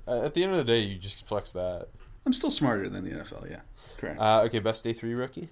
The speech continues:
Speaker 2: Speaking of being kinda <laughs> smart, a tight end I liked went to, uh, Indy. <laughs> Was terrible.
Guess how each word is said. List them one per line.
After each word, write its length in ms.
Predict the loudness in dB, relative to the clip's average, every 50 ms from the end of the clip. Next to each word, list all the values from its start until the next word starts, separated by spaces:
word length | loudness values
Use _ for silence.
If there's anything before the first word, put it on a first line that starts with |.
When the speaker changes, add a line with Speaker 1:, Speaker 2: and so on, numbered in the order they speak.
| -16 -20 -14 -6
Speaker 2:
Speaking 600 | 0 2 2 2 2 4 2 2 2 4 6 6 8
of 80 | 8
being 240 | 8 6 6 4 2
kinda 260 | 0 0 2 2 4
<laughs> 20 | 4
smart, 260 | 2 2 0 -2 -16 -20 -20 -20 -20 -20 -20 -20 -20 -20 -20 -18 -14 -8 -4 0
a 60 | 0 0
tight 260 | 2 4 4 6 6
end 120 | 6 6
I 80 | 4 4
liked 400 | 4 4 4 2 2 0 -4 -10 -18 -20 -20 -18 -18 -18 -14 _ 0
went 340 | 6 8 8 8 8 6 4
to, 300 | 4 4 4 4 4 4
uh, 320 | 4 2 2 2 0 -2 -2 -6 -14 -18 -18 -10 -2 0
Indy. 400 | 2 4 4 4 4 2 0 -2 -8 -20 -20 -20 _ _ -20 -20 -12
<laughs> 440 | -10 -8 -8 -10 -10 -18 -4 0 2
Was 220 | 4 4 4 2
terrible. 600 | 2 2 0 0 0 -2 0 0 0 0 -2 -4